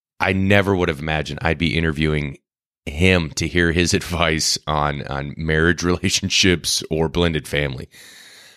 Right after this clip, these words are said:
Uh, he shares a little bit about his story, but more, you know, specifically as him as a father and kind of the current situation, but where he came from is, is insane. And his story is incredible. It's another one of those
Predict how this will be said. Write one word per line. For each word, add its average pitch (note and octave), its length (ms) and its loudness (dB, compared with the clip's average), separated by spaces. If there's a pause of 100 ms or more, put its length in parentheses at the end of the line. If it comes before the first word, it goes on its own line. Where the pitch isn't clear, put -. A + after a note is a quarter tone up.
(120)
Uh, D2+ 340 2
he D#2+ 120 -4
shares F#2 300 2
a F2 40 -2
little A2+ 140 4
bit G#2+ 160 0
about E2+ 260 0
his D#2+ 120 0
story, D2+ 400 -2
but C#2+ 260 -4 (1500)
more, F#2 480 6
you E2+ 160 -2
know, D#2 120 -2
specifically D#2 540 -2
as D2+ 100 -2
him D#2+ 160 -2
as D2 100 -4
a D2 40 -4
father D2 300 -2
and D2 80 -8
kind E2 120 -4
of D2 60 -6
the C#2 60 -10
current E2 360 -4
situation, D2 560 -6
but C#2+ 200 -8 (680)
where G2 260 4
he F2+ 160 0
came G2 280 2
from D2 280 -4
is, D2+ 300 -2
is D#2+ 220 -4
insane. D2 880 -4
And D#2+ 400 0
his F2 200 0
story F2 460 2
is D#2 140 -2
incredible. F#2 680 2
It's - 160 -4
another F2 260 0
one E2+ 160 0
of D#2+ 60 0
those E2 260 0